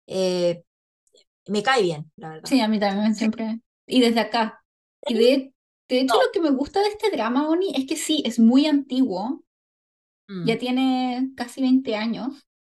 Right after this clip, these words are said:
Speaker 2: Dios mío, cómo se, cómo pasa el tiempo. Pero ya tiene casi veinte años, pero siento que no es, o sea, obviamente uno sí ve cosas un poco más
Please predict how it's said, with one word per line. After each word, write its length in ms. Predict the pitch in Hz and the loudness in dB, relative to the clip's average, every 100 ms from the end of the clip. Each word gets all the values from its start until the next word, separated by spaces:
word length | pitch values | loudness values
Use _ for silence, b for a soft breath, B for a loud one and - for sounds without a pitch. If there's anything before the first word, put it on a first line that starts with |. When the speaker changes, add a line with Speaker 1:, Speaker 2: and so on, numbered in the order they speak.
| _ | _
Speaker 2:
Dios 180 | - - - | -20 -16 -12
mío, 200 | 202 190 | -10 -10
cómo 160 | - 196 | -10 -12
se, 200 | - - | -12 -16
cómo 200 | - 208 | -12 -10
pasa 160 | 220 185 | -10 -12
el 40 | |
tiempo. 340 | - - 247 B B B B B _ _ - | -12 -10 -10 B B B B B _ _ 0
Pero 760 | 233 226 220 220 214 196 - _ | 2 2 0 -2 -4 -6 -12 _
ya 200 | - 254 | 0 2
tiene 220 | 247 330 392 | 2 0 0
casi 200 | 381 359 | -2 -2
veinte 280 | 370 370 359 | -2 -2 0
años, 420 | 262 320 453 - | 2 0 -2 -10
pero 200 | 294 269 | -6 -4
siento 540 | 262 - 277 370 427 440 | -4 -2 0 0 -4 -6
que 120 | 320 | -2
no 240 | 269 262 254 | 0 0 0
es, 300 | 269 330 - | -2 -4 -6
o 100 | 262 | -8
sea, 100 | - | -2
obviamente 460 | 262 311 320 349 370 | -2 0 0 0 0
uno 140 | 330 | -2
sí 200 | 269 254 | 0 0
ve 160 | 247 254 | 0 -2
cosas 240 | 262 277 | -4 -2
un 180 | 269 226 | -2 -2
poco 240 | 247 254 | -4 -4
más 320 | 240 247 262 | -4 -4 -6